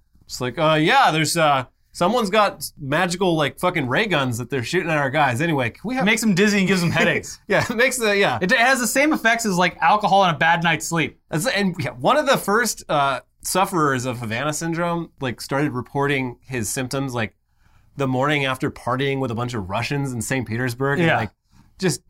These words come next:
Speaker 1: all night, just pounding drinks and waking up the next
Speaker 2: Oh,
Speaker 1: day,
Speaker 2: I
Speaker 1: like,
Speaker 2: feel like shit.
Speaker 1: "Oh, God, wait.
Speaker 2: They
Speaker 1: Did,
Speaker 2: must have
Speaker 1: did
Speaker 2: used
Speaker 1: someone
Speaker 2: some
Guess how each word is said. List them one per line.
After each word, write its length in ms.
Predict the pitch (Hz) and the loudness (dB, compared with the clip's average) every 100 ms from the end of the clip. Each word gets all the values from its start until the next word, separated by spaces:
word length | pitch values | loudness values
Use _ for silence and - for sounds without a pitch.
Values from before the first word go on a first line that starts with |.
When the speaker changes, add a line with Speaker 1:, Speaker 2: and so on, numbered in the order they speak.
| - | -2
Speaker 1:
all 300 | 170 175 175 | 4 4 4
night, 320 | 147 151 165 | 4 2 0
just 180 | 139 - | -4 -8
pounding 480 | - 135 147 135 120 | -4 -2 0 -2 -2
drinks 300 | 113 131 - | -4 -4 -4
and 80 | 120 | -6
waking 220 | 127 135 | -2 -4
up 80 | 131 | -4
the 60 | |
next 160 | 131 170 | -2 2
Speaker 2:
Oh, 40 | |
Speaker 1:
day, 60 | 196 | 2
Speaker 2:
I 40 | |
Speaker 1:
like, 80 | 254 | 4
Speaker 2:
feel 80 | 269 | 2
like 140 | 196 | 2
shit. 380 | - - 214 175 | 0 2 2 2
Speaker 1:
"Oh, 440 | 220 226 202 156 - - | 4 6 6 4 -2 -8
God, 420 | 165 180 151 98 - | 0 2 2 0 -6
wait. 340 | 180 185 104 - | -4 -4 -4 -4
Speaker 2:
They 80 | 175 | 0
Speaker 1:
Did, 40 | |
Speaker 2:
must 160 | 226 233 | 2 2
have 80 | 226 | 2
Speaker 1:
did 60 | 233 | 2
Speaker 2:
used 120 | 254 | 4
Speaker 1:
someone 100 | |
Speaker 2:
some 0 | 262 | 4